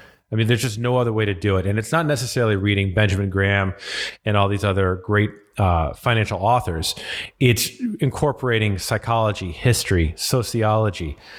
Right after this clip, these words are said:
Uh, it's amazing the number of times you see patterns in nature that are replicated in markets. It's ama-, I read a book one time about someone who watched the pattern of honeybees and how honeybees taught her how to do algorithmic investing better.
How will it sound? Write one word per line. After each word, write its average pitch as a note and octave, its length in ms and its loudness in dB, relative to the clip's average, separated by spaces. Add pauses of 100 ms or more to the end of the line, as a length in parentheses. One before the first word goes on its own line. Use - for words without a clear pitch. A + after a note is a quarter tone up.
(340)
Uh, - 180 -2
it's A#2+ 160 -4
amazing A#2 640 0
the G2+ 80 0
number A2 260 2
of A2 120 0
times G2+ 440 0
you A2 160 2
see - 200 0
patterns G#2+ 560 0
in G2+ 360 0
nature G2+ 480 2 (300)
that G#2+ 100 -2
are G#2 80 2
replicated G2+ 540 0
in F2+ 100 2
markets. F#2 480 0
It's F#2 140 -2
ama-, G2+ 200 2
I G#2 100 -2
read A2+ 180 2
a G#2+ 60 0
book A2 240 -2
one G#2 100 2
time G2 240 2
about F#2+ 300 0
someone G2+ 260 2
who G2 300 2 (400)
watched G#2+ 300 0
the G2+ 60 -2
pattern G#2 480 0
of F#2+ 260 0
honeybees G2 840 -2 (320)
and G2+ 160 0
how A2 180 0
honeybees G#2+ 580 0
taught A#2+ 320 0
her G#2 260 0
how G2 260 2
to G2 560 0
do A2 200 0
algorithmic G#2+ 680 0
investing F#2+ 500 0
better. E2+ 400 2